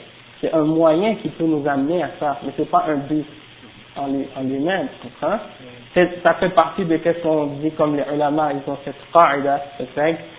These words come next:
qui dit, « Ma la yatimul wajib illa bihi, fa huwa wajib. » Ce qui est nécessaire pour atteindre quelque chose qui est obligatoire, elle devient elle-même obligatoire.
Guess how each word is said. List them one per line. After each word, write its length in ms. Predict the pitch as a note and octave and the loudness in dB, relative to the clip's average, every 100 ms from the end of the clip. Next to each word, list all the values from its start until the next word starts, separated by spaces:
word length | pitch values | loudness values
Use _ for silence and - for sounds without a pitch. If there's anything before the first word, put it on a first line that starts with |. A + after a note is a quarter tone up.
| - - | -20 -8
qui 80 | D3 | -8
dit, « 300 | C#3 D3+ G#3+ - - - - - - - - - - - | 0 2 2 -4 -16 -20 -20 -20 -20 -20 -20 -20 -18 -2
Ma 240 | C#3+ F#3+ | 6 6
la 160 | G3 F#3 | 6 4
yatimul 460 | F3+ - F3+ E3 C#3+ | 2 2 0 2 4
wajib 420 | E3 E3 C#3+ C3+ - | 6 6 2 -4 -2
illa 300 | D#3+ D3 D3 | 0 2 0
bihi, 380 | E3 E3 F#3 G3+ | -2 -4 -4 -6
fa 160 | D3 | -6
huwa 260 | C#3+ D3 C3+ | 0 0 2
wajib. » 360 | C#3 C3+ B2 - - - - - - - - | 0 -2 -6 -10 -16 -20 -20 -20 -20 -20 -4
Ce 40 | F3+ | -4
qui 260 | F3 F3+ | -2 -2
est 40 | E3+ | 0
nécessaire 720 | F#3+ F#3+ F#3 F3+ G3 F#3+ D3+ - - - - - - - | 0 -2 -4 -2 0 2 2 -4 -16 -20 -20 -20 -20 0
pour 180 | D#3+ D#3 | 4 6
atteindre 360 | D#3 F3+ F#3+ - | 4 0 -2 -4
quelque 160 | D#3 | -4
chose 140 | F3 E3 | -4 -4
qui 80 | D3 | -4
est 100 | C#3 | -4
obligatoire, 680 | D3 D3 C#3 C3+ E3+ F#3 G#3+ - - - - | -4 -4 -6 -4 0 0 0 -6 -20 -20 -8
elle 160 | D3 C#3+ | -6 -2
devient 340 | D3+ C#3+ F#3 D3+ | -2 0 -2 0
elle-même 380 | D3 D3+ D#3 C#3+ | 0 2 2 0
obligatoire. 760 | C#3+ C#3+ C3+ B2+ C#3+ B2+ | -4 -4 -2 -2 -4 -4